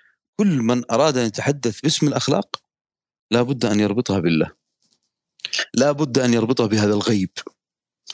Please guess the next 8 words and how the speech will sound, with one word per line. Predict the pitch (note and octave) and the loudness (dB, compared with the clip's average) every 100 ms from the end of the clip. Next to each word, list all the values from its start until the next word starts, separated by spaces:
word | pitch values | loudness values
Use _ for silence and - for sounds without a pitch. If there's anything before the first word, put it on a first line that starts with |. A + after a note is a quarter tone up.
| - - - - - | -20 -20 -20 -10 -2
لا | B2+ | 0
بد | C#3 D#3 C#3+ | 0 0 0
أن | B2+ | 2
يربطها | A#2+ A2+ B2+ B2 A#2 | 0 0 -2 0 0
بالتأويل. | A2 B2+ - - B2+ - F#2+ F#2 F#2+ F#2+ F#2 - - - _ _ _ _ _ _ _ _ _ _ _ _ _ _ _ _ _ - - _ _ _ - | 0 -4 -8 -2 -2 0 0 2 2 2 0 -2 -12 -20 _ _ _ _ _ _ _ _ _ _ _ _ _ _ _ _ _ -18 -18 _ _ _ -4
وهنا | D#3 G3 D3+ C3+ D#3 | 0 0 0 0 0
هذه | D3 C#3 | 0 -2
الفكرة | A#2 D#3+ A2+ G#2 | -2 -2 -2 -2